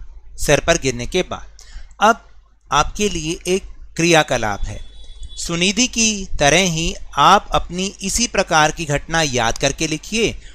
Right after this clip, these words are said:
और अपने शिक्षक से चर्चा कीजिए। यानी कुछ इस तरीके की घटना अगर आपके साथ हुई है तो आप उसको लिखिए। देखिए, मैं यहाँ पर अपना एक सुझाव बता रहा हूँ, आप उसको देख के लिख सकते हैं या अपने विचार भी इसमें लिख सकते हैं जो आपके साथ घटना बीती हो।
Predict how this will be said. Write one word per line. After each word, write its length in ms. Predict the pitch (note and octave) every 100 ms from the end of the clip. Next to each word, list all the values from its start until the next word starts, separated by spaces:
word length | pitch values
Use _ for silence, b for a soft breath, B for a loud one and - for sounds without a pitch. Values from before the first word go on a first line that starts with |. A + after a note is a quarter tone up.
| b - D3
और 280 | E3+ G3+
अपने 520 | A3+ D3+ - D3+ E3 F3+
शिक्षक 580 | - D#3+ - - D#3 -
से 280 | - E3+ G3
चर्चा 420 | D#3+ C3 - C#3
कीजिए। 640 | - C3 A#2 A2 - -
यानी 220 | E3 F3+
कुछ 220 | G3 A3+ A3
इस 260 | G3 - -
तरीके 320 | G3 F#3+ G3+
की 120 | G3
घटना 360 | D#3+ D3+ F3 E3+
अगर 160 | E3
आपके 280 | C#3+ - C#3+
साथ 240 | D#3+ D3
हुई 180 | C#3 C#3
है 140 | D3+ E3+ b b
तो 80 | D3
आप 140 | D3
उसको 240 | D3+ - D#3
लिखिए। 380 | C#3+ - D3 D#3 B -
देखिए, 260 | F3 - G3
मैं 240 | C#3 D#3+
यहाँ 240 | F#3 D#3+ D3+ -
पर 100 | D#3+
अपना 300 | D3+ - D3+
एक 140 | F3
सुझाव 600 | - E3 C3+ A#2 C3 F#3+ G#3+
बता 360 | E3 C#3 A2+
रहा 280 | G#2+ A2 A2+
हूँ, 200 | A#2 G3 - b b E3+
आप 220 | F#3+ G3
उसको 260 | F3+ -
देख 220 | F3 D#3+ -
के 100 | E3+
लिख 120 | E3
सकते 300 | E3 - E3+
हैं 80 | F3
या 140 | F#3
अपने 420 | - D#3 - F#3
विचार 420 | F3 D3 D3 C3+ C3
भी 180 | C#3+ E3+
इसमें 240 | D#3+ - D3+
लिख 100 | C#3
सकते 280 | C#3+ - D#3+
हैं 140 | E3
जो 180 | D#3 -
आपके 280 | D3+ D3 -
साथ 260 | D#3 D3 B2+
घटना 260 | A#2+ D3+ D3
बीती 320 | C3+ - A#2
हो। 200 | G#2